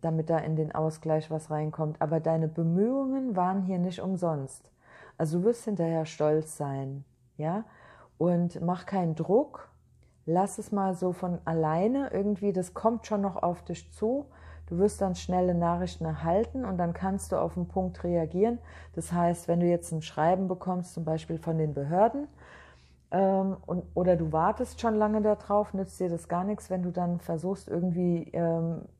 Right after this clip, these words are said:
bestimmte Leute in Gang zu setzen, das wird nicht funktionieren. Du reizt die dadurch, ja? Also die fühlen sich unter Druck gesetzt, es geht nicht schneller, wenn man dran zieht.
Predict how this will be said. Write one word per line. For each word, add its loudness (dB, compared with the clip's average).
bestimmte 0
Leute 4
in 0
Gang -2
zu -10
setzen, 0
das -6
wird -4
nicht -2
funktionieren. 0
Du 2
reizt 0
die 0
dadurch, 0
ja? -2
Also -4
die -4
fühlen 0
sich -4
unter 0
Druck -4
gesetzt, -2
es -18
geht 0
nicht 0
schneller, 2
wenn 0
man -4
dran -4
zieht. -6